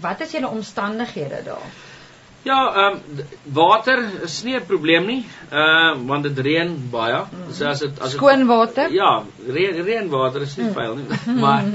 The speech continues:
Speaker 2: nee, daar is rivier, die ouens, daar is van die ouens wat van die rivierwater
Speaker 1: Mm.
Speaker 2: gebruik en ag, die, is maar nie so, so, so skoon nie. Daar is ook maar siektes in die water
Speaker 1: Mm.
Speaker 2: en die soeriks
Speaker 1: Mm.
Speaker 2: van die lands, maar,
Speaker 1: Mm.
Speaker 2: but dit maar is 'n massive rivier. Ek meen, vat die Oranje rivier en maal dit met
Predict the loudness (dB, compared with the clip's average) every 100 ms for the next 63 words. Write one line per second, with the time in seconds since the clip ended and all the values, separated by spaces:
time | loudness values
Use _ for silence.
0 | -4 -6 -10 -14 0 2 4 4 6 4
1 | 0 -2 -2 -4 -4 -4 -2 -2 0 -2
2 | 0 -2 -2 -4 -8 -4 -6 -6 -8 -6
3 | -4 -6 -4 -4 -2 -2 0 0 0 0
4 | -2 -4 -6 -6 -4 -6 -6 -10 -20 -20
5 | -20 -20 -20 -16 -4 -2 -2 -4 -8 -2
6 | -2 -2 -4 -10 -4 -2 -2 -2 -4 -6
7 | -8 -6 -6 -6 -4 -4 -4 -6 -6 -4
8 | -2 0 0 -2 -4 -4 -2 -2 -2 -4
9 | -6 -4 -6 -8 -8 -8 -8 -10 -10 -8
10 | -4 -4 2 4 4 2 -2 0 2 2
11 | 0 -2 -2 -2 0 0 0 -4 -4 -10
12 | -20 -20 0 2 4 4 4 4 2 -2
13 | -2 0 0 0 0 0 -2 -6